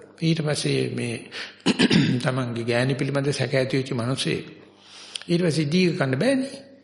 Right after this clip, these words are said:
නිකසාදයක් වෙන්න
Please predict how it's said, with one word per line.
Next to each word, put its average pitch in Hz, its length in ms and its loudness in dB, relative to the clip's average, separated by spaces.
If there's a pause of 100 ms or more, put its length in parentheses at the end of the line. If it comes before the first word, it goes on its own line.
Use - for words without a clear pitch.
(2250)
නිකසාදයක් 147 800 0
වෙන්න 147 260 0